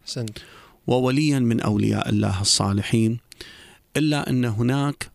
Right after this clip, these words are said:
Speaker 2: خصوصية لهذا الإمام الكريم صلوات الله وسلامه عليه. هذه الخصوصية أشارت إليها دوائر الوحي القرآني عندما تحدثت عن، آه،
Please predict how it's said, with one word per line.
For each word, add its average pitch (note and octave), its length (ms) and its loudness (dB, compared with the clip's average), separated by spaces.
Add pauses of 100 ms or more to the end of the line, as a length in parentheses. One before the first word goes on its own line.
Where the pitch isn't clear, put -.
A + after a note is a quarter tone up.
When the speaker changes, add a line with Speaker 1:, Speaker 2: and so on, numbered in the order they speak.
Speaker 2:
خصوصية A2+ 680 2
لهذا G2 360 -2
الإمام G2 420 0
الكريم A#2 520 0 (240)
صلوات G2 520 0
الله G#2+ 320 0
وسلامه G#2 580 0
عليه. G2+ 260 0
هذه E3 320 2
الخصوصية C#3 840 2 (680)
أشارت C#3+ 540 2
إليها A2+ 560 0
دوائر A#2 520 2
الوحي A2 340 0
القرآني A2+ 720 0 (540)
عندما G#2+ 460 2
تحدثت A#2 800 0 (520)
عن، A#2 340 2 (100)
آه، G#2+ 480 0